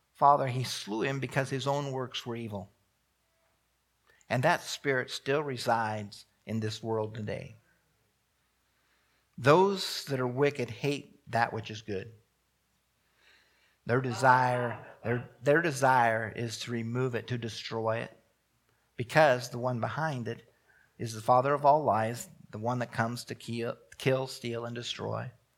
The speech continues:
Lord, so we need to realize who we're fighting. Father, I think if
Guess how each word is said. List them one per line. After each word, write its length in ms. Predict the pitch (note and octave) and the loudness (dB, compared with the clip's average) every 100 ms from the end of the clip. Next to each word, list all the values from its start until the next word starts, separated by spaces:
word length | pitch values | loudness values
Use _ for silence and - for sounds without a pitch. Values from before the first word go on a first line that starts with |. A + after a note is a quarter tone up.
| _ _ _ _ _ _ _ _ _ _ _ - | _ _ _ _ _ _ _ _ _ _ _ -10
Lord, 220 | B2+ C3 | -6 -6
so 100 | C#3 | -4
we 100 | D#3+ | -2
need 200 | G3 G#3+ | -2 -2
to 80 | C#3 | -4
realize 560 | C3 D3 C#3+ B2 B2 | -4 -2 0 0 0
who 120 | - | -4
we're 100 | B2+ | -6
fighting. 460 | A2 A#2 A2 G#2 G#2+ G#2 _ _ _ _ _ _ _ _ _ _ _ _ _ _ _ | -4 -2 -2 -4 -10 -16 _ _ _ _ _ _ _ _ _ _ _ _ _ _ _
Father, 280 | C3+ B2+ | -2 2
I 60 | B2 | 2
think 300 | C3 D#3 C#3 | 0 -2 -2
if 240 | B2+ A2+ | -6 -6